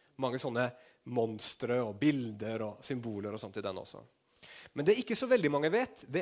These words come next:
er at disse to bøkene, Daniels bok og Johannes' åpenbaring, er en del av veldig mange andre bøker som ble skrevet både før og etter Jesus sin tid,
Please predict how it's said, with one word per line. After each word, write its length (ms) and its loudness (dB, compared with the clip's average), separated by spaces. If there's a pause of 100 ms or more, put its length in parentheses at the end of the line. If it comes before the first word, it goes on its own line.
er 240 6
at 180 -6 (380)
disse 340 0
to 160 0
bøkene, 520 4 (100)
Daniels 480 2
bok 340 -2
og 140 0
Johannes' 480 -4
åpenbaring, 500 -4
er 300 0
en 100 -2 (100)
del 400 4 (360)
av 120 0
veldig 280 4
mange 200 -2 (140)
andre 460 -2
bøker 520 0
som 140 -6
ble 100 -2
skrevet 800 2 (320)
både 220 0
før 480 0
og 160 -2
etter 400 -2
Jesus 320 -2
sin 160 -8
tid, 320 -2